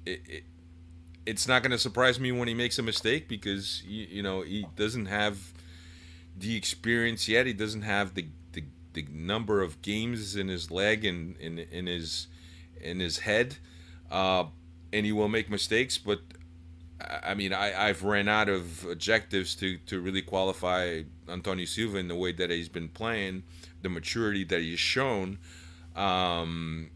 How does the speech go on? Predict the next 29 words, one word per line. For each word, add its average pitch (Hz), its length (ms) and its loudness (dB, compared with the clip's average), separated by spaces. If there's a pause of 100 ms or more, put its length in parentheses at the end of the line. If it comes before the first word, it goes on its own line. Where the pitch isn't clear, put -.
(120)
and 104 160 2
also, 120 580 6 (520)
you 131 120 4
know, 117 240 6
it, - 20 -6
it, 110 320 -4
there 123 100 8
was, 120 260 6
there 131 100 6
was 135 180 6
a 131 80 6
whole 147 200 6
clip, 156 280 2
and 120 160 2
I 117 60 6
think 131 240 0
that 123 120 6
everybody 117 500 4
watched 113 420 6
it, 95 200 0
in 104 280 0
which 104 340 2
Bonucci 104 540 2
comes 101 320 2
up 104 320 2
to, 98 400 0
uh, 90 380 6
João 101 280 0
Mario, 101 480 6